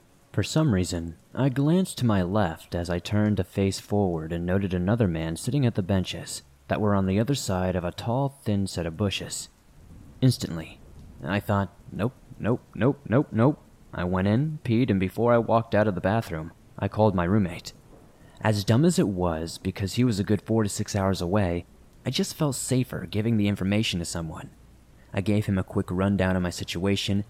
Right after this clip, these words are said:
and made him stay on the phone with me. I started to walk out and I couldn't see the man at the front of the sidewalk anymore. I glanced to my now right and saw both men standing next to a bench. Facing forward,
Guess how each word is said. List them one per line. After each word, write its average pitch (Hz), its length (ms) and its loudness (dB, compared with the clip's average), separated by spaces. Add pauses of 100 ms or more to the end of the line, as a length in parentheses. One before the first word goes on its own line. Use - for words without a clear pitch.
(140)
and 101 160 2
made 131 180 2
him 117 180 4
stay 107 220 2
on 98 140 2
the 90 80 0
phone 101 280 2
with 85 160 -4
me. - 280 -12 (800)
I 107 80 0
started 117 320 4
to 98 80 -4
walk 98 340 0
out 101 300 2
and 98 100 2
I 95 80 0
couldn't 120 280 0
see 117 160 0
the 104 100 2
man 104 320 4
at 95 100 -2
the 98 60 -2
front 101 220 0
of 92 60 0
the 85 60 -4
sidewalk 87 560 -2
anymore. 85 460 -8 (520)
I 101 140 0
glanced 107 460 4
to 107 100 4
my 95 140 4
now 90 280 2
right 104 440 2
and 95 120 0
saw 92 200 0
both 117 340 2
men 92 400 0
standing 101 580 2
next 92 260 -2
to 87 120 0
a 82 60 -2
bench. 82 500 -6 (480)
Facing 101 320 2
forward, 95 480 4